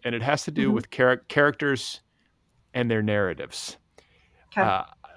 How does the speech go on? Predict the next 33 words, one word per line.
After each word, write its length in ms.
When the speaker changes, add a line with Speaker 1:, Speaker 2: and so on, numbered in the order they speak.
Speaker 1:
like, 200
I 180
feel 300
like, 280
maybe 360
this 240
is 80
just 200
me 200
reading 320
into 280
it, 100
and 200
this 160
was 160
never 440
even 380
on 140
your 120
radar, 420
but 200
I, 20
I 180
kinda 200
feel 160
like 120
it 100
must 220
have 100
been, 320
that 140
you 100
have 480